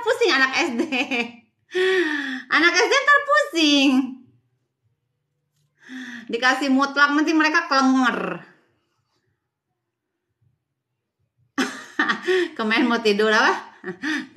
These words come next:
<laughs> Kemarin mau tidur nonton ibu live pas tidur mimpi ngerjain matematika. <laughs> Fisika, aduh aku nggak ngajar fisika.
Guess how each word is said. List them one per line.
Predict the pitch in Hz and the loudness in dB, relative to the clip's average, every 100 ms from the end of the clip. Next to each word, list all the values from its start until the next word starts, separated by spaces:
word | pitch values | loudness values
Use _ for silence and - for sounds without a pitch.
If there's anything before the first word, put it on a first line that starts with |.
| 180 | -14
<laughs> | - _ _ - 240 240 233 - - | -14 _ _ -20 -16 -14 -14 -14 -8
Kemarin | 202 247 | -4 -2
mau | 247 | 0
tidur | 214 214 | 2 2
nonton | 269 254 233 220 | 4 2 0 0
ibu | 202 233 | 0 2
live | 247 240 - | 4 4 2
pas | 226 214 - | 0 0 -2
tidur | 214 196 175 185 233 | -6 -4 -2 0 2
mimpi | 262 220 214 214 254 254 247 | 2 0 -2 -2 -2 0 0
ngerjain | 214 202 208 214 | 0 0 0 -2
matematika. | - - 233 254 226 - - - 208 190 - - _ _ _ _ _ - | -4 -6 -6 -6 -6 -8 -6 -2 0 -2 -6 -20 _ _ _ _ _ -8
<laughs> | 311 311 269 - - - _ _ _ _ 220 240 240 220 185 - _ _ _ _ _ _ _ _ _ _ _ _ | -4 -2 -4 -10 -20 -20 _ _ _ _ -16 -14 -12 -14 -16 -20 _ _ _ _ _ _ _ _ _ _ _ _
Fisika, | - 190 269 269 269 226 233 269 - - | -14 -6 -4 -4 2 4 6 4 0 -4
aduh | 151 143 233 165 | -4 2 2 2
aku | 139 - 208 | -4 -4 -2
nggak | 170 156 | -2 -2
ngajar | 151 147 151 | -4 -8 -10
fisika. | 156 214 - 208 214 | -8 -8 -2 2 2